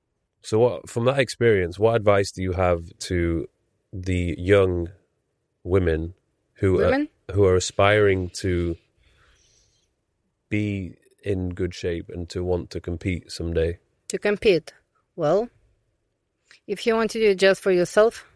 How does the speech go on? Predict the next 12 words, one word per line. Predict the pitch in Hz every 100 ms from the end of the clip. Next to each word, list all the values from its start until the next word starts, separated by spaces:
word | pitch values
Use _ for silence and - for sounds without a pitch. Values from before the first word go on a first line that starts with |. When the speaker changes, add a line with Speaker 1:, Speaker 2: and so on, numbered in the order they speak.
| _ _ _ _ _ _ _ _
Speaker 2:
you | 180 180
don't | 180
need | 165 -
stuff, | - - - _ _ -
Speaker 1:
Yeah. | -
Speaker 2:
obviously. | 151 160 180 208 240 170
If | - 160
you | 147
want | 170 247
to | 233
compete, | 202 180 - 175 180 - _ _ - - - _ _ _ _ _ _ 185
mm, | 170 180 180 180 175 170